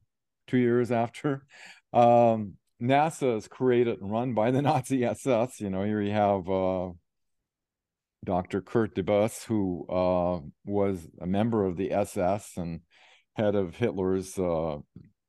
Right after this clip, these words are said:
you know, rocket program. So the Nazis are essentially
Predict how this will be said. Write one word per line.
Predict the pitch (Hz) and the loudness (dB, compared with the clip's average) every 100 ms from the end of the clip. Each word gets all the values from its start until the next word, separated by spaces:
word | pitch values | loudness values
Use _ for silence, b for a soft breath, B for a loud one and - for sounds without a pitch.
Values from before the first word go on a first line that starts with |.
| - | -10
you | 95 | -8
know, | 87 | -4
rocket | 92 101 104 92 | 0 -2 -2 -8
program. | - 95 90 87 82 95 92 _ _ _ _ _ _ _ _ _ _ _ - | -2 -2 -2 -4 -6 -8 -12 _ _ _ _ _ _ _ _ _ _ _ -10
So | 120 92 | -6 -4
the | 98 | -2
Nazis | 98 110 - 107 87 | 0 0 0 -4 -2
are | 98 92 | -2 -2
essentially | 92 - 101 90 95 85 85 78 | -4 -4 -6 -6 -6 -4 -6 -8